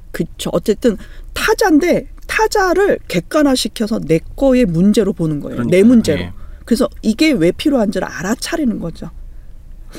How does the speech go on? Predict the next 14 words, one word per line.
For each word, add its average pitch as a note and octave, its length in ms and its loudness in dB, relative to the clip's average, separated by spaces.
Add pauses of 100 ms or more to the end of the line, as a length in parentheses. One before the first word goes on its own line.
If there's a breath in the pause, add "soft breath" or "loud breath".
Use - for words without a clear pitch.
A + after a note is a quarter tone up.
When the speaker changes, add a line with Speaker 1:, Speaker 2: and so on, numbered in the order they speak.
Speaker 1:
이런 A3 220 2
단어가 C4 260 0
좀 G#3 140 -2
있었으면 G#3 320 -2
좋겠는데 E3 680 -4
한국에는 B3 840 -2
이런 E3+ 220 -2
다, F3+ 120 -8 (360 loud breath)
그러니까 F#3 160 -2 (360 soft breath)
남의 A#3 320 4
문제를 E3+ 560 2
내 E3 180 4
문제로 G#3 460 4
알아서 D3 500 -6